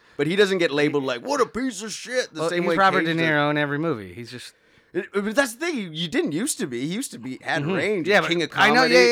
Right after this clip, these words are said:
Speaker 2: yeah, but
Speaker 1: And then now it's just like, he's just like, "Hey, I'm, uh, Robert
Speaker 2: Yeah,
Speaker 1: De Niro."
Speaker 2: yeah, yeah, yeah.
Speaker 1: Like, or something. Not to shit on him, but it's like they're boring movies and no one talks about them.
Speaker 2: Mm-hmm.
Speaker 1: Even when it's a bad Cage movie, people are like,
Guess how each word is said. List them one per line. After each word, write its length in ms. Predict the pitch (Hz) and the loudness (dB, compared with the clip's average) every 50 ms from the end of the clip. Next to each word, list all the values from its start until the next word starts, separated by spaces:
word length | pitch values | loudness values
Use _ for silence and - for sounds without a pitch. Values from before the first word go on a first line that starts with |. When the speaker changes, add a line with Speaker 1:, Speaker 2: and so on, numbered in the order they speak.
| 247 233 | 6 4
Speaker 2:
yeah, 60 | 180 | 4
but 120 | 156 160 | 4 4
Speaker 1:
And 120 | 175 170 175 | 4 4 4
then 120 | 175 170 160 | 4 4 6
now 180 | 165 170 185 185 | 6 6 6 6
it's 120 | 160 - | 4 2
just 180 | 165 160 151 - | 0 -2 0 2
like, 120 | 156 147 135 | 0 0 0
he's 120 | 143 139 | 0 -6
just 160 | 131 139 - - | -6 -8 -4 -2
like, 200 | 139 123 117 104 _ _ - - _ _ - | -2 -2 -2 -6 _ _ -20 -20 _ _ -10
"Hey, 160 | 131 135 127 120 | -6 -6 -4 -4
I'm, 180 | 120 127 127 127 | -4 -4 -4 -4
uh, 40 | 120 | -4
Robert 220 | 117 117 120 117 113 | -4 -4 -4 -6 -6
Speaker 2:
Yeah, 60 | 123 | -8
Speaker 1:
De 80 | 110 120 | -8 -8
Niro." 100 | 123 123 | -4 -2
Speaker 2:
yeah, 100 | 156 156 | -2 -2
yeah, 360 | 143 143 143 139 139 131 123 | -2 -2 -2 -2 -2 -2 0
yeah. 40 | 143 | 2
Speaker 1:
Like, 300 | 135 127 131 127 - _ - | 2 2 2 0 -4 _ -2
or 140 | 160 175 165 | -2 -2 0
something. 300 | 139 202 190 180 175 190 | 0 -4 -4 -2 0 4
Not 180 | 247 262 262 - | 4 4 4 2
to 100 | 165 143 | -4 -10
shit 280 | - - 190 185 165 | -8 -4 -2 -2 -2
on 180 | 143 147 143 127 | 0 -2 -2 -2
him, 220 | 160 175 170 151 | -2 -2 -2 -2
but 140 | 135 135 127 | -2 -4 -6
it's 120 | 117 - | -6 -6
like 200 | 139 131 123 101 | -4 -6 -6 -4
they're 140 | - 139 135 | -4 -6 -4
boring 440 | 120 107 117 127 147 143 131 123 120 | -4 -6 -2 0 2 2 2 0 -4
movies 320 | 117 131 139 131 131 113 104 | -4 -4 -4 -4 -6 -8 -8
and 80 | 107 | -10
no 80 | 110 117 | -8 -8
one 100 | 113 104 | -8 -8
talks 260 | - 107 117 131 127 | -8 -8 -8 -8 -8
about 160 | 131 117 101 - | -8 -10 -10 -10
them. 100 | 87 82 | -12 -18
Speaker 2:
Mm-hmm. 160 | - - 160 | -14 -12 -10
Speaker 1:
Even 200 | 170 170 170 175 | -6 -2 -2 -2
when 100 | 165 156 | 0 -2
it's 120 | 151 151 - | -2 -4 -4
a 60 | 135 | -8
bad 380 | 117 - 117 120 120 127 120 - | -6 -6 -6 -4 -4 -6 -6 -8
Cage 280 | 120 123 135 127 120 | -10 -10 -10 -10 -8
movie, 220 | 113 107 95 107 104 | -10 -10 -10 -12 -14
people 240 | - 123 110 113 | -14 -14 -12 -10
are 80 | 107 101 | -10 -10
like, 160 | 98 92 87 | -10 -12 -14